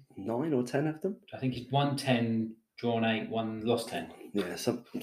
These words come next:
Speaker 1: yeah, something ridiculous.
Speaker 2: <laughs>
Speaker 1: That's bad. That's bad.
Speaker 2: Yeah. Yeah, it's not, it's not good. I think he'll be all right. I think Aston
Speaker 1: Needs to
Speaker 2: Villa
Speaker 1: pull it
Speaker 2: will
Speaker 1: out.
Speaker 2: be all right. I think they've signed the right players. If they're not all right, then he's the first to go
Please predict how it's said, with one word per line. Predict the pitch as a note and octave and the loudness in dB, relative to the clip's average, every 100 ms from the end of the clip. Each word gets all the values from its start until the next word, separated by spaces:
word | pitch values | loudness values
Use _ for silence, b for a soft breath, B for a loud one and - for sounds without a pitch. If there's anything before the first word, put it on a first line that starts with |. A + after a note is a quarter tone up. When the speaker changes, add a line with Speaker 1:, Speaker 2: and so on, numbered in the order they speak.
| - | 8
Speaker 1:
yeah, | B2+ - | 8 8
something | - B2 B2 G2+ | 8 8 8 4
ridiculous. | G2 C3 - - - - - - - B B B | 4 4 4 4 0 -2 -2 -4 -8 B B B
Speaker 2:
<laughs> | B _ _ | B _ _
Speaker 1:
That's | F#3+ F#3 | 0 0
bad. | - A2 A#2+ - - - _ | 0 0 0 -2 -6 -14 _
That's | B2 B2 - - | 6 6 4 2
bad. | G2 F2 C2+ - G#2 - _ _ _ - - | 4 4 0 -4 -8 -8 _ _ _ -14 -4
Speaker 2:
Yeah. | A2+ G2 - - _ _ - B B B B | -2 -2 -4 -18 _ _ -20 B B B B
Yeah, | A2+ G#2+ | 0 2
it's | G#2 - | 2 2
not, | C#3+ G#2+ - | 0 0 0
it's | A#2+ | 0
not | D3+ G2+ | 2 0
good. | A2+ - b | -2 -8 b
I | D3 | 0
think | - A#3+ | 8 8
he'll | A3 G3 | 8 10
be | D3+ | 10
all | A#2 | 10
right. | - - | 8 4
I | - | 0
think | - D#3 - - _ A#2+ | 0 0 -2 -6 _ 0
Aston | A#2+ C3+ | 8 8
Speaker 1:
Needs | - | 8
to | |
Speaker 2:
Villa | G#2 A#2 | 6 8
Speaker 1:
pull | G2+ | 10
it | |
Speaker 2:
will | G#2+ | 10
Speaker 1:
out. | - | 8
Speaker 2:
be | - | 4
all | F#2 F2+ F2 | 2 0 2
right. | E2+ E2+ - | 4 2 0
I | - | -2
think | B2+ | 0
they've | A#2 A2 | 0 -2
signed | - C3+ B2 | 4 6 8
the | A2 | 8
right | G#2 - | 6 6
players. | - - - - | 4 2 -4 -8
If | A#2 - | -2 4
they're | A2+ | 10
not | D#3+ | 10
all | - - - | 8 2 0
right, | E2 | 0
then | F2+ F#2 | -2 -4
he's | G#2 G2+ | -4 -6
the | - | -2
first | A2 F#2 - | 0 0 -2
to | |
go | - | 0